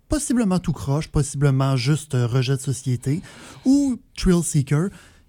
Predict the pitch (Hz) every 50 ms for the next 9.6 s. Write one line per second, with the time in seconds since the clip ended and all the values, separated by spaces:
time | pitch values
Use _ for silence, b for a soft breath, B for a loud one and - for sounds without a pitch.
0 | - - - 247 254 254 262 254 247 240 214 - - - - 165 156 147 156 180
1 | 196 - 147 139 131 - - 156 175 175 151 139 - 139 120 110 - 135 139 127
2 | 113 120 117 98 - - 185 190 180 143 110 113 120 - - 170 - _ - -
3 | - 120 107 104 104 117 120 113 104 110 120 117 117 131 160 151 - - 147 143
4 | 147 143 143 131 110 117 143 151 131 120 127 139 139 139 147 147 160 165 B B
5 | B B B B - 131 147 151 151 147 139 127 165 196 208 175 127 147 156 165
6 | 165 160 156 156 151 - - 220 - - 214 202 190 196 196 196 - 175 180 170
7 | 147 - - 165 165 165 165 175 151 - - - - - - 170 156 - 190 180
8 | 175 175 170 156 147 - 160 151 156 160 160 156 151 - - 101 101 - 131 123
9 | - - 156 160 151 - 156 147 - 165 160 165